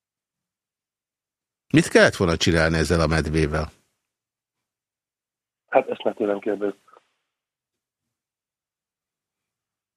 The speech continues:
Speaker 2: Nem tudom, eltemetni? Mit csin-, mit csinálnak a, a medvékkel ilyen helyzetben?
Speaker 1: Halvány gőzöm nincs.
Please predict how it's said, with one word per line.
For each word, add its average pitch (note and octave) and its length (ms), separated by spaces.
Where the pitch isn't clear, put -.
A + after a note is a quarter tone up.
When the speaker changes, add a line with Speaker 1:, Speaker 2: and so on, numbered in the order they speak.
Speaker 2:
Nem A2 160
tudom, G#2+ 260
eltemetni? A#2 640
Mit C3 140
csin-, C3 120
mit B2 100
csinálnak G#2 380
a, G#2+ 320
a - 60
medvékkel G#2 480
ilyen G#2 160
helyzetben? G#2 460
Speaker 1:
Halvány D2+ 680
gőzöm D2+ 400
nincs. - 360